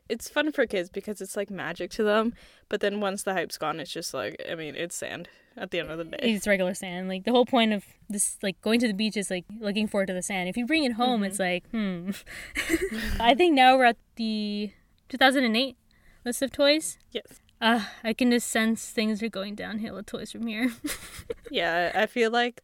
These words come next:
Speaker 1: toys start to lose the aspect of imagination at this point.
Speaker 2: Honestly. So the award for the Toy of the Year in two thousand eight was given to Airhogs Havoc Laser Battle,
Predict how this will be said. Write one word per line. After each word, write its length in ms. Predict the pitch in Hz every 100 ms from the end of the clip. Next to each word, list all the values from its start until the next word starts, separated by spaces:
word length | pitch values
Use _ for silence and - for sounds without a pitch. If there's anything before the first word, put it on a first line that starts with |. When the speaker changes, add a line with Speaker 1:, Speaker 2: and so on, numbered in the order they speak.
| -
Speaker 1:
toys 300 | - 220 233
start 240 | 254 262
to 100 | -
lose 300 | 220 214 214
the 120 | -
aspect 520 | - 196 - 196 196 208
of 100 | 202
imagination 960 | 202 190 190 202 190 180 185 - 160
at 140 | 160 156
this 160 | 170
point. 400 | - 170 180 175 - 240 220
Speaker 2:
Honestly. 460 | 190 196 - 185
So 180 | 196 233
the 140 | 220 254
award 560 | 226 240 269 311 302
for 120 | -
the 140 | 240 220
Toy 320 | - 226 226
of 80 | 220
the 80 | 208
Year 220 | 185 180
in 60 |
two 120 | 180 208
thousand 380 | 202 190 196
eight 160 | 180 185
was 160 | 190 185
given 340 | 208 202 220
to 200 | 208 180 -
Airhogs 600 | 180 202 208 208 208 - -
Havoc 300 | 190 190 196
Laser 400 | 180 180 190 190
Battle, 400 | 180 180 185 185